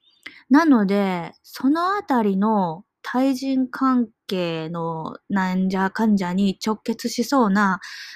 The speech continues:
そういう本質的なところが若干しんどいような気もしなくないんですが、このホーリーモーターズは、全然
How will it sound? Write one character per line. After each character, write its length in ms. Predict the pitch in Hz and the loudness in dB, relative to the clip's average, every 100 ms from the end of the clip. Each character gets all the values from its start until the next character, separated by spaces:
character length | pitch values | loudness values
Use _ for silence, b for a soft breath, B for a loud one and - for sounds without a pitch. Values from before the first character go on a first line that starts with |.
| - | -16
そ 380 | - 294 320 311 | -2 2 4 4
う 60 | |
い 100 | 311 | 2
う 320 | 302 294 294 285 | 2 2 0 -2
本 360 | - 294 302 | 0 4 4
質 300 | 277 302 - | 2 -2 -4
的 280 | 285 269 277 | -2 0 2
な 300 | 262 262 254 | 4 4 2
と 140 | 254 | -2
こ 160 | 254 254 | 0 2
ろ 140 | 240 | 2
が 260 | 202 180 165 B B - - 190 | 2 -2 -4 B B -12 -8 -4
若 200 | 254 294 _ _ | -2 -4 _ _
干 520 | 403 392 381 392 262 | -6 -4 -6 -8 -8
し 240 | - 330 339 | -6 -4 -4
ん 160 | 349 | -2
ど 160 | 349 330 | 0 4
い 140 | 254 | 6
よ 240 | 262 277 262 | 6 6 6
う 40 | |
な 500 | 262 302 269 196 185 - | 6 6 6 2 -4 -10
気 180 | - 214 | -2 2
も 220 | 208 208 | 2 2
し 220 | - 226 | -2 -4
な 240 | 226 240 | -2 -2
く 500 | 240 - 190 175 170 - | -4 -6 -4 -4 -6 -6
な 200 | 208 214 | -4 -4
い 60 | |
ん 100 | 180 | -4
で 120 | 165 165 | -6 -12
す 180 | - | -8
が、 300 | 226 269 196 B B B _ _ | -2 0 0 B B B _ _
こ 120 | - | 0
の 120 | 196 185 | 2 4
ホ 160 | 208 | 4
ー 40 | 196 | 4
リ 100 | 202 | 4
ー 20 | |
モ 160 | 190 180 | 2 0
ー 40 | |
タ 180 | - 151 | -4 -8
ー 40 | |
ズ 320 | 165 151 143 - _ _ _ _ _ - | -8 -10 -12 -16 _ _ _ _ _ 0
は、 500 | 254 277 220 160 - _ _ _ _ _ _ _ _ _ - - | 4 6 6 2 -4 _ _ _ _ _ _ _ _ _ -14 -8
全 80 | |
然 140 | 202 | 0